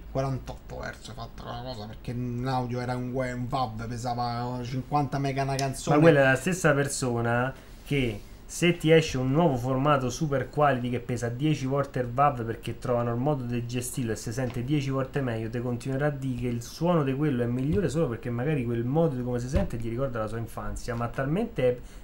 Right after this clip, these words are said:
Speaker 2: pesaculo nel cambiare che anche se gli dai la cosa che è cento volte meglio e
Speaker 1: Sì,
Speaker 2: costa
Speaker 1: sì,
Speaker 2: un
Speaker 1: no, non la
Speaker 2: quinto,
Speaker 1: fa.
Speaker 2: non la farà comunque, perché quelli sono gli incontentabili di que-, di quella cosa, cioè hanno un'idea talmente radicata che non vedono qual è la realtà.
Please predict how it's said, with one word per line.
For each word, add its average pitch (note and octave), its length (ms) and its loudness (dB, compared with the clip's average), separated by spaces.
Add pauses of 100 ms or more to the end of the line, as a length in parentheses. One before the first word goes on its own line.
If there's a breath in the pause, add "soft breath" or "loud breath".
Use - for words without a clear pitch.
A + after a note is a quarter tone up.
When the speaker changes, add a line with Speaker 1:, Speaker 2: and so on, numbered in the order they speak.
(100)
Speaker 2:
pesaculo C#3+ 540 2
nel B2+ 240 2
cambiare B2 840 0 (260 loud breath)
che D#3+ 240 2 (400 loud breath)
anche A#3 300 6
se D#3 140 4
gli D3+ 320 4
dai F#3 240 8
la D3 120 6
cosa D3+ 260 4
che C3 120 2
è B2+ 60 6
cento F#3 400 2
volte E3 320 4
meglio A#2+ 600 0 (120)
e - 80 -2
Speaker 1:
Sì, - 80 -6
Speaker 2:
costa F#3 320 6
Speaker 1:
sì, F3 60 10
Speaker 2:
un - 20 10
Speaker 1:
no, F#3+ 160 8
non F#3 220 8
la F#3+ 80 6
Speaker 2:
quinto, E3 160 10
Speaker 1:
fa. G#3+ 100 2 (300 loud breath)
Speaker 2:
non B3+ 200 8
la B3 120 12
farà B3+ 200 8
comunque, G#3 520 2
perché C3+ 120 -2
quelli E3+ 140 6
sono E3+ 160 4
gli G#3 100 0
incontentabili A2+ 920 -2
di C3+ 120 2
que-, D3 200 2
di C3+ 100 0
quella C3 220 2
cosa, G#2+ 320 -2
cioè E3+ 100 4
hanno F3+ 120 4
un'idea F3 340 4
talmente F#3 460 2
radicata C3 500 4
che E3 80 4
non F#3+ 160 0
vedono F#3+ 280 4
qual C3 140 0
è C3 60 2
la A#2 120 2
realtà. G2+ 360 -4